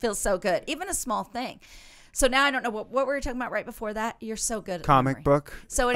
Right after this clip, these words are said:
Speaker 1: anyway,
Speaker 2: mean, I
Speaker 1: so
Speaker 2: mean, a stand-up comic.
Speaker 1: Yeah. So, uh, that morning, I'm like, I've been thinking about it for a long time. So that morning, I was like, "I'm gonna do it." So I just posted on Facebook and I said, "Hey, I'm gonna be an open mic night tonight if anyone wants to come." And 'cause once you put it on Facebook, now it's real, right? I gotta do it.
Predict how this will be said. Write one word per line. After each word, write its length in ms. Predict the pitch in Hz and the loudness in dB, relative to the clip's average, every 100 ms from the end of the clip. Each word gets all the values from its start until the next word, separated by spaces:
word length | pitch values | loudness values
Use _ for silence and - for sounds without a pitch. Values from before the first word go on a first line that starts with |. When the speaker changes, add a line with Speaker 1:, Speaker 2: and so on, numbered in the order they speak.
| 175 | 10
Speaker 1:
anyway, 160 | 196 | 10
Speaker 2:
mean, 80 | 190 | 8
I 60 | 180 | 8
Speaker 1:
so 60 | |
Speaker 2:
mean, 100 | 180 160 | 6 2
a 60 | |
stand-up 320 | - 160 147 | 4 4 4
comic. 400 | - 135 139 - 262 | 6 6 6 0 2
Speaker 1:
Yeah. 200 | 262 - | 2 2
So, 640 | - 302 294 269 262 254 - | 2 6 6 6 4 2 6
uh, 280 | 240 233 | 6 6
that 240 | 214 262 262 | 6 2 4
morning, 460 | 285 277 190 196 - | 2 2 -2 -8 -8
I'm 160 | 214 214 | -8 -4
like, 320 | 190 180 170 208 | -2 -4 -4 -6
I've 140 | 196 | -4
been 140 | 202 | -8
thinking 240 | - 190 196 | -6 -6 -2
about 200 | 185 180 | -2 -2
it 140 | 170 | -2
for 80 | 180 | -4
a 80 | 170 | -2
long 260 | 170 185 | -2 -4
time. 300 | 202 151 156 - - - | -4 -4 -4 -8 -14 -4
So 120 | 254 | 2
that 200 | 233 - | 2 2
morning, 380 | 220 233 262 190 | -2 -2 -2 -4
I 80 | 185 | -4
was 160 | 185 | -4
like, 160 | 180 180 - | -4 -6 -6
"I'm 120 | 240 | -4
gonna 120 | 339 | -2
do 160 | 190 247 | -2 -2
it." 140 | - _ - | -2 _ -6
So 120 | 208 | -2
I 60 | 180 | -2
just 160 | - | -2
posted 280 | - - - | -2 -2 -2
on 120 | 214 | -4
Facebook 440 | - 208 - 269 277 | -2 -4 -2 -4 -6
and 100 | 214 | -6
I 80 | 220 | -4
said, 200 | 233 226 | -4 -2
"Hey, 180 | 262 262 | 0 0
I'm 100 | 247 | -2
gonna 160 | 240 | -4
be 260 | 202 233 240 | -6 -4 -2
an 120 | 226 | 0
open 380 | 226 220 220 196 | -2 -2 -6 0
mic 200 | 220 254 | -2 0
night 280 | 190 180 - | -6 -6 -6
tonight 220 | 185 190 | -4 -4
if 80 | - | -6
anyone 240 | 190 202 | -8 -6
wants 180 | 196 190 | -8 -6
to 60 | 208 | -4
come." 380 | 226 226 196 214 - - - - | 2 4 2 -4 -14 -20 -20 -12
And 100 | 208 | 0
'cause 200 | 254 226 | 0 2
once 160 | 247 - | -2 0
you 60 | |
put 100 | 277 | 0
it 80 | 247 | 2
on 120 | 202 | 2
Facebook, 480 | 277 427 539 226 220 | 4 4 4 2 4
now 200 | 247 254 | 8 8
it's 140 | 247 294 | 8 2
real, 340 | 403 320 233 | 8 8 10
right? 220 | 240 269 | 8 8
I 80 | 285 | 8
gotta 240 | 262 262 | 6 6
do 80 | 277 330 | 6 6
it. 180 | - | 4